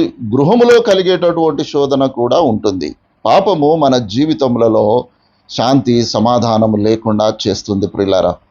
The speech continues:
దేవునితో మనం ఎప్పుడైతే సంబంధాన్ని కోల్పోతామో మన కుటుంబ జీవితములలో కూడా శాంతి సమాధానములను కోల్పోతాము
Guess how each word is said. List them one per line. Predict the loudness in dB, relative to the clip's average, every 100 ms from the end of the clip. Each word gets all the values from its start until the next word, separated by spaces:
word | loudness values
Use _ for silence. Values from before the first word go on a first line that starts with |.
| _ _ -8
దేవునితో | 0 2 2 2 2 2
మనం | 2 2 2
ఎప్పుడైతే | 0 2 0 0 0 -2
సంబంధాన్ని | -2 -2 0 0 2 2 0
కోల్పోతామో | 0 -2 0 0 0 0 0 0 -2 -6 _ _ -4
మన | 0 0
కుటుంబ | 2 0 2 4 2
జీవితములలో | 0 0 0 2 0 2 2 2
కూడా | 0 0 2 4 4
శాంతి | 2 0 -2 -2 -6
సమాధానములను | -4 -2 0 0 0 0 0 0 2 0 -2 -4 -12 _ _ _ _ -4
కోల్పోతాము | 0 2 2 0 2 2 2 0